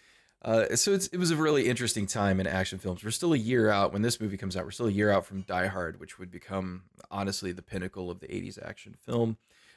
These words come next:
Uh, but this revolution was really kickstarted by none other than James Cameron himself with The Terminator. Uh, the low budget, high concept, easy to elevator pitch action film. And The Hidden is, is a hundred percent in that category.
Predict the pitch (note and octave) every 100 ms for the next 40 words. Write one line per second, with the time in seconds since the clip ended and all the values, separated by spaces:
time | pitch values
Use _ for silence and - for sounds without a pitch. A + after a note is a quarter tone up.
0 | - A2 A2 F3+ D#3+ C#3 B2 A#2+ A2+ G#2+
1 | G#2 G2 F#2+ - - G2 F#2 F#2+ G2 F#2
2 | G2 G2 - G#2 G2+ F#2+ F#2+ F#2 F#2+ F#2+
3 | F#2 F2+ F#2 - G2+ G2+ G#2 A2+ - D3
4 | G2 - _ F#2+ - _ - G#2 - G#2
5 | F#2+ F2 - F#2+ _ _ _ _ - E2+
6 | - G2 C3 C3 B2 A#2 A2+ A2 - -
7 | _ _ _ - C3 C3+ - G#2 G2 -
8 | G2 F#2+ - - _ _ _ _ _ _
9 | _ _ _ _ _ - C#3 C3 B2 B2
10 | A2+ A2 G#2+ G#2 G2+ - F#2+ F#2+ - -
11 | _ _ _ _ F2+ - - - F#2+ -
12 | G#2 - _ _ _ B2+ A#2+ C3+ A#2+ A#2
13 | G#2+ A2 G#2 G2 - G2 G2+ - G#2+ G2
14 | - F#2+ - E2+ C2+ - - F2+ A1 -
15 | - G1+ - -